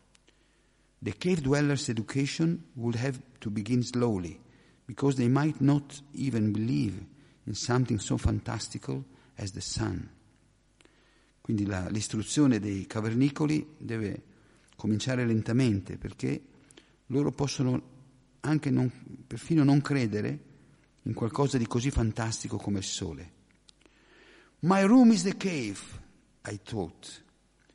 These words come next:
"and this magazine is the light. Someone's come to rescue me and show me the way out, back to the source of the light."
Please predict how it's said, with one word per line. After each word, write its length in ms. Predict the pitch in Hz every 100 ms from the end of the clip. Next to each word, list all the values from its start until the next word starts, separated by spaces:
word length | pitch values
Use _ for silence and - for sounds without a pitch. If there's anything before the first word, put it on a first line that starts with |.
| _ -
"and 140 | 120
this 140 | 143
magazine 600 | 123 156 180 165 180 165 -
is 160 | 131
the 100 | 123
light. 680 | 123 120 101 95 - - - _ _ _ _ _ _ _
Someone's 520 | - - 156 170 151
come 480 | - - 156 175 180 - - - -
to 140 | -
rescue 400 | 131 156 - 151
me 360 | 123 107 85 - - - - -
and 100 | 101
show 260 | - 151
me 280 | 143 156 - - - - -
the 100 | 110
way 240 | 117 139 131
out, 520 | 123 101 87 - - - _ _ _
back 220 | - 135
to 100 | -
the 120 | 131 123
source 360 | - 127 107
of 80 | 104
the 80 | 104
light." 640 | 85 - - - - -